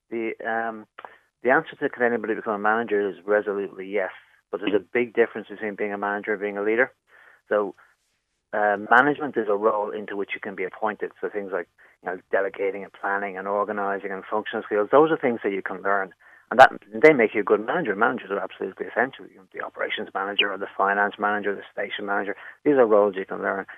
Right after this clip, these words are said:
But that's very different from being a leader. Leadership is a set of behaviours. It's a blend of things,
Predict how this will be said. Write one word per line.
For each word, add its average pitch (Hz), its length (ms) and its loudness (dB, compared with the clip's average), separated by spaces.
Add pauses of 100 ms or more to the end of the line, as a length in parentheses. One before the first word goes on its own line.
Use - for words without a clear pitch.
(260)
But 110 80 -10
that's 107 180 4 (120)
very 127 320 10
different 104 380 2
from 98 100 -8
being 92 220 -4
a 90 40 -18
leader. 95 300 -2 (480)
Leadership 123 400 2
is 101 60 -2
a 90 120 -4
set 104 140 6
of 98 60 0
behaviours. 107 460 4 (640)
It's - 160 -12
a - 40 -8
blend 98 320 2
of 90 120 -4
things, 92 160 -10